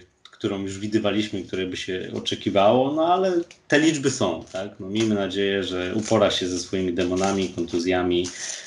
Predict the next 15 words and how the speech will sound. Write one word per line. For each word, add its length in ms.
e, 200
być 180
może 200
będzie 220
potrzebna 400
faktycznie 440
jakaś 220
operacja 720
i 140
troszkę 320
go 120
zabraknie 440
na 100
początku 460
sezonu, 520